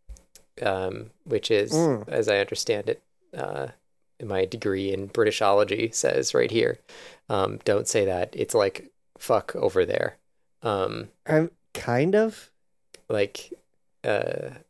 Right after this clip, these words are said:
Speaker 2: It's, it's really not that, like, they don't tend to be nearly as strict about it. Like,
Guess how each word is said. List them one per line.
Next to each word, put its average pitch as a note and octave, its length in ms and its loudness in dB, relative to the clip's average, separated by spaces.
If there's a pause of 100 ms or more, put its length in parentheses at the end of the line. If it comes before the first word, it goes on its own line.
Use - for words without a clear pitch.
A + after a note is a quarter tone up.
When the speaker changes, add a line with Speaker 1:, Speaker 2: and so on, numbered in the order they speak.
(140)
Speaker 2:
It's, - 380 -4
it's F3+ 320 2
really G3+ 380 6
not D3 340 2
that, C3 380 4 (440)
like, C#3+ 400 4 (720)
they G#3+ 140 8
don't A#3 240 4
tend F3 220 4
to D3+ 60 0
be C#3+ 160 2
nearly C3 480 4
as A2+ 100 0
strict - 420 -4
about G#2+ 320 0
it. A2 220 0
Like, A#2+ 400 0